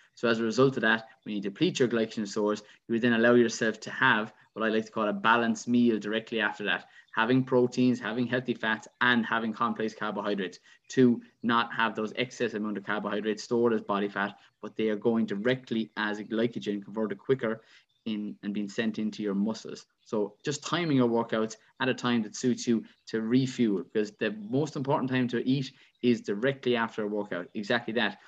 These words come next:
You've torn muscle fibers, you need energy, because if you do any type of exercise, you need exactly that fuel. That's what food is. Okay, and I suppose that brings me on to the next topic, such as foods, and the most important foods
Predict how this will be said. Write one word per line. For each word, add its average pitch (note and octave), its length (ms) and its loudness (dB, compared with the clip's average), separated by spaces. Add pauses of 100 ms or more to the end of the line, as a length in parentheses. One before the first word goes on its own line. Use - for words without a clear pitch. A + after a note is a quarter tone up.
(140)
You've A2+ 160 -8
torn D#3+ 380 2
muscle B2+ 260 -2
fibers, G2+ 420 0 (220)
you A2 100 -2
need D3+ 320 4
energy, G#2+ 420 2
because G#2 260 -4
if G#2+ 100 -4
you C3 160 6
do C3+ 340 2 (180)
any D#3 180 -2
type C3+ 300 0
of G#2+ 200 -2 (120)
exercise, A2+ 580 0 (260)
you A2 80 -4
need B2+ 420 6
exactly C3 500 -2
that G#2 260 0 (260)
fuel. C3 380 4
That's B2 200 -4
what C3+ 100 -2
food B2 340 0
is. G#2+ 240 6 (420)
Okay, B2 260 2 (220)
and A2 100 -2
I G#2 80 2
suppose A#2 400 2
that B2 220 2
brings B2+ 220 4
me A#2 100 0
on A2+ 300 0
to B2 320 4 (760)
the A#2 80 -2
next B2+ 320 0
topic, A2 400 -2 (280)
such - 300 -2 (140)
as G#2+ 360 0
foods, C3+ 600 4
and G#2 200 -4
the G#2 40 -4
most A2+ 220 -4
important B2+ 440 -2
foods A#2+ 280 2